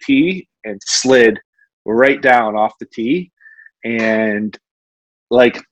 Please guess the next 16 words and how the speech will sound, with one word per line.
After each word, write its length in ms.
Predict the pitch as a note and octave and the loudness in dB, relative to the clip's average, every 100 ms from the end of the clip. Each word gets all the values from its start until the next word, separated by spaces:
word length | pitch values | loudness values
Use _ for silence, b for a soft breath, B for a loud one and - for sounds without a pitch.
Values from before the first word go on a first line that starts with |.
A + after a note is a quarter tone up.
| - | -4
if 180 | B2+ C3+ | 0 2
I 100 | D3 | 2
was 200 | D3 - | 0 -2
to 120 | C3+ | -2
go 140 | B2 | 0
back 360 | A#2+ A2+ A#2+ - | 0 2 0 -2
and 80 | G#2+ | -8
go 100 | A2+ | -8
through 160 | - | -4
that 160 | A#2 - | -6 -2
process, 560 | G#2 A2+ - D3+ D#3 - | 0 0 0 -2 -2 -4
other 160 | B2+ B2 | -4 -4
than 160 | B2 | -6
the 60 | A#2 | -8
fact 280 | - A2+ - | -4 -4 -4
that 80 | A2 | -12